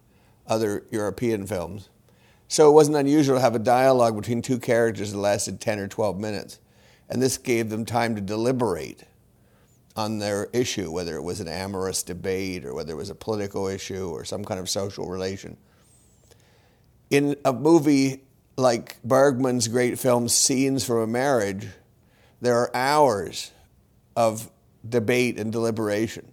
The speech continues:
In fact, there's almost no action in the movie, and yet the movie has a riveting effect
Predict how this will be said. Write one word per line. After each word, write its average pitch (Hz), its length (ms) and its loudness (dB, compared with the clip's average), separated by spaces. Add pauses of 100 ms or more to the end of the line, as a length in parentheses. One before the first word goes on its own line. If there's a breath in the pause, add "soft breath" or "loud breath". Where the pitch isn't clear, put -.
(420 soft breath)
In 110 80 -10
fact, 120 240 2
there's 120 140 0
almost 120 300 0
no 123 200 2
action 117 380 -4
in 107 80 -6
the 110 60 -6
movie, 117 440 0
and 110 100 -4
yet 113 200 -2
the - 80 -6
movie 120 340 -2
has 107 220 -2
a 107 40 -4
riveting 113 500 0
effect 113 500 0